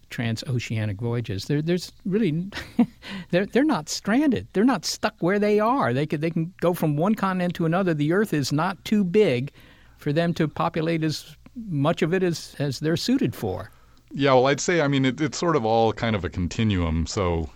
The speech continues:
Speaker 2: you know, for, for things like, say, very large mammals like rhinos or elephants, there's no evidence that they've crossed, say, thousands of miles of ocean. So, so it is kind of a continuum, and it,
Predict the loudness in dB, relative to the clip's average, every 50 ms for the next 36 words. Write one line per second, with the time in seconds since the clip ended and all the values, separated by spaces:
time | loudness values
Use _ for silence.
0 | -6 -2 0 0 0 0 0 -2 -4 -4 -6 -4 -4 -2 0 0 0 0 0 0
1 | 0 -2 -2 -2 -6 -14 -14 -8 -4 -4 -2 -2 -4 -6 -10 -14 -16 -20 -20 _
2 | _ -4 0 2 4 4 4 2 0 0 -2 -2 -2 -4 -2 -2 -2 -4 -4 -6
3 | -6 -6 -8 -6 -4 -2 -2 0 0 0 0 0 -2 -4 -4 -4 -4 -4 -4 -4
4 | -4 -4 -4 -4 -4 -4 -6 -12 -16 -16 -20 -20 -20 -20 -18 -14 -6 -2 0 0
5 | 2 2 2 0 0 0 0 0 -2 -2 -2 0 0 -2 -2 -4 -6 -8 -8 -8
6 | -4 -2 -2 0 0 0 -2 -4 -8 -10 -6 -2 0 0 2 2 0 -2 -4 -8
7 | -8 -6 -4 -2 -2 -4 -4 -4 -4 -2 0 0 0 0 -2 -2 -4 -4 -4 -4
8 | -4 -2 -4 -4 -6 -6 -8 -6 -6 -4 -4 -6 -8 -10 -10 -14 -14 -18 -20 -20
9 | -20 -20 -20 -18 -12 -8 -2 0 0 2 2 0 -2 -4 -6 -6 -4 0 2 4
10 | 4 4 2 2 0 -2 -2 -2 -4 -4 -6 -6 -6 -4 -2 -2 0 0 0 0
11 | -2 -2 -2 -4 -6 -6